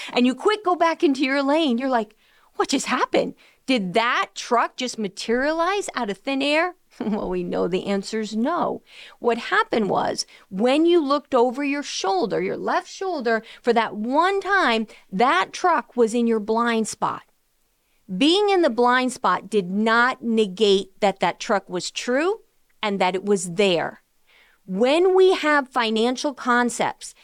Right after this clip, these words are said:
that we're not aware of, please understand, it does not negate them.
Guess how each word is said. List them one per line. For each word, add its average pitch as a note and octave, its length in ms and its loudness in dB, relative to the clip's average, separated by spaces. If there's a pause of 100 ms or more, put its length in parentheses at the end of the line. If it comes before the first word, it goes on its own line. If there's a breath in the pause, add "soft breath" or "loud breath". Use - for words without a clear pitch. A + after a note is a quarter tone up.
(160 soft breath)
that A#3 220 2
we're A#3+ 260 2
not E4+ 320 4
aware C4+ 480 2
of, - 260 -6 (300)
please F4 480 2
understand, E4 840 -2 (360)
it C4 140 0
does C4 160 0
not A#3+ 220 0
negate A#3 340 0
them. - 240 -6